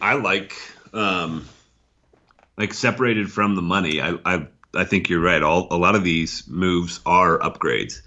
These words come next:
um, especially Dewayne Dedmon. I think he helps them a ton. You're, like you said, you've been on the Dewayne Dedmon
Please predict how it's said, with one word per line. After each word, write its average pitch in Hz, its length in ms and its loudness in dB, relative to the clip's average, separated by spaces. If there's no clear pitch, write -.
um, 73 640 0
especially 123 500 2
Dewayne 87 360 0
Dedmon. 80 320 -2
I 95 100 0
think 101 260 0
he 101 160 0
helps 85 300 -4
them 85 180 0
a 78 40 -8
ton. 85 380 0
You're, 107 260 4
like 95 280 2
you 95 80 4
said, 85 280 2
you've 92 180 2
been 90 140 4
on 87 120 4
the 82 80 0
Dewayne 82 400 2
Dedmon 78 460 0